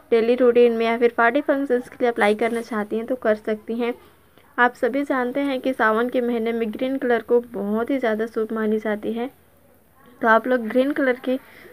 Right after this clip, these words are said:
साड़ी ज़रूर खरीदिए और स-, green color की साड़ी के लिए इसमें से कोई सा भी blouse design choose कर लीजिए जो कि आपके ऊपर जचे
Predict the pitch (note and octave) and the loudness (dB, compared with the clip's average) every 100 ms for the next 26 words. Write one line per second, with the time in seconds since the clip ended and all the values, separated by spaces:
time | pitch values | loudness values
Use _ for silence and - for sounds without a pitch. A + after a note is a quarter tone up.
0 | - B3 G#3 G#3+ A#3+ G#3 A#3 A#3+ D4+ C4+ | -4 2 4 4 2 0 -2 -4 -2 0
1 | B3 B3+ C4+ - C4+ G#3+ G3+ C4 C#4 C#4+ | 0 2 0 -2 -4 -4 -4 -6 0 0
2 | C4+ C4+ - A#3 A3 A#3+ B3+ A#3+ - C#4 | 0 -2 -2 -2 0 0 0 0 -2 -4
3 | D4+ C#4 - C4 D4 D#4 C#4 B3 A#3 G#3+ | -4 -6 0 2 4 2 -2 2 2 2
4 | A3 A#3 A3+ A3 A#3+ - A3 G#3+ - A#3 | 0 -6 -4 -4 -4 -4 -4 -4 -6 -4
5 | A3+ G#3+ B3+ C4+ - - _ - C#4+ D4+ | -4 -4 -6 -8 -16 -20 _ -2 0 2
6 | D4 C#4 C4+ C4 C4 A3+ G#3+ C4+ | 0 0 -2 0 0 0 -2 -4